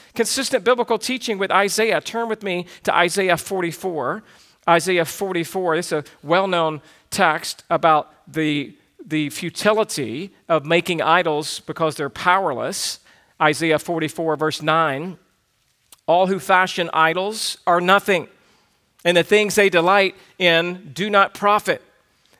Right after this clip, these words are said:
Their witnesses neither see nor know that they may be put to shame.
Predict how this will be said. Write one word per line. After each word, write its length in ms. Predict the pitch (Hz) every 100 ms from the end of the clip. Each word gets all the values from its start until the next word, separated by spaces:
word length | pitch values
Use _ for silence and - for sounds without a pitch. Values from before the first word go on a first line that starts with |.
| -
Their 240 | 170 175
witnesses 1040 | 160 170 240 208 190 - 160 160 233 - - - _ _ _ _ _ _ -
neither 520 | 170 220 196 185 180
see 680 | - - 240 196 180 202 202
nor 260 | 156 180 180
know 560 | 185 208 175 165 196 - -
that 160 | 175
they 140 | 180 185
may 160 | 185
be 140 | 175 180
put 220 | - 185
to 100 | 175
shame. 540 | - 190 170 147 -